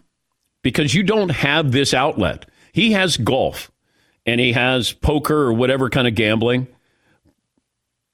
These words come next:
You know, his basketball team, but he can't play. He can't, you're so close, but you can't affect the outcome. And I was also curious. I, I, I feel bad for Barkley because, you know, Charles was really good friends with Michael. And,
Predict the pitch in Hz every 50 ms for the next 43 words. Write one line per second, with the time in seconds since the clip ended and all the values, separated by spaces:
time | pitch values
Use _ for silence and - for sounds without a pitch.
0 | _ _ _ _ - - 151 147 135 120 165 165 - - 165 - - - - -
1 | 170 156 151 - - 156 156 165 170 160 - - - - _ _ - 143 170 190
2 | 170 - - 220 214 208 - - - - 170 196 226 247 214 147 120 151 156 -
3 | - 190 180 - - - - _ _ _ _ _ _ _ - - 147 - 156 147
4 | 165 151 - - 208 202 180 - - 202 208 196 - - 143 131 147 131 - -
5 | 180 175 156 - - 151 139 127 - 131 127 139 139 143 131 - 104 78 60 -
6 | - _ _ _ _ _ - 190 202 247 254 269 247 - 226 180 160 - - 135
7 | 107 - - 95 92 98 104 - 175 165 151 143 - - 143 160 170 143 - -
8 | 156 - 294 269 240 135 160 143 139 135 113 - 123 110 85 95 110 104 101 92
9 | - 107 95 85 98 123 - - 143 123 - - - - _ - 185 175 165 151
10 | - - 175 175 180 175 156 - - - - - _ _ - 127 143 139 101 123
11 | 139 151 135 123 120 117 95 - 110 101 98 92 - 98 85 - 87 85 85 -
12 | 95 95 95 101 104 101 98 -